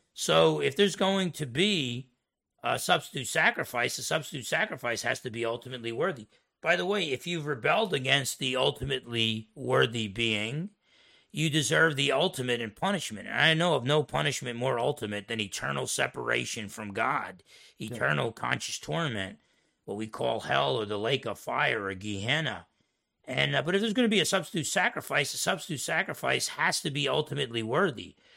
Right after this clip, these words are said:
Speaker 1: The substitute sacrifice has to be God. But God as God cannot die, yet a sacrifice has to die. And so in order to represent man and to be able to die,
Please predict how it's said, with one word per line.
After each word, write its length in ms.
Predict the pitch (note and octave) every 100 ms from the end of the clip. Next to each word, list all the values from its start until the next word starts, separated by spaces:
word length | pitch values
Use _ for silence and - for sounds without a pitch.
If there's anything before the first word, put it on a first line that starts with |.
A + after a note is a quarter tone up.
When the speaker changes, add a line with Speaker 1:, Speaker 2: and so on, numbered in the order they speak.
| - _
Speaker 1:
The 100 | -
substitute 540 | - - - - D3 -
sacrifice 760 | D#3+ D#3+ D#3 - B2+ B2 -
has 300 | - D3+ -
to 100 | -
be 180 | A#2 A2
God. 420 | A2+ D#3+ D3 - - _ _ _ _ -
But 240 | D#3+ C3+
God 320 | D#3+ F#3 A#3
as 280 | F3 E3 D3+
God 440 | - D#3+ F#3 C#3+ A#2+
cannot 460 | D#3+ C#3 D3 C#3+
die, 580 | A#2 D#3 F#3 G2+ F#2+ A2 _ _ _
yet 180 | - C3
a 60 | B2+
sacrifice 800 | - E3 F3 - - B2 A2+ -
has 260 | B2+ C3 -
to 100 | A#2
die. 500 | A#2 D3+ F3 - - _ _ _ _ -
And 140 | B2+
so 220 | - F3
in 100 | E3
order 240 | E3 A3 G#3+
to 160 | - D3+
represent 800 | D#3+ E3+ D#3 A#2+ B2+ E3 A3 B2+
man 580 | B2 G#2+ G2+ G2+ C#3 F#3+ _ _ _ _ _ _ _ C3+
and 220 | E3+ E3
to 100 | E3+
be 220 | D#3+ D#3
able 400 | E3 D3+ D#3 C3+
to 180 | - B2
die, 640 | G#2 C#3 F3+ A2+ G#2+ A2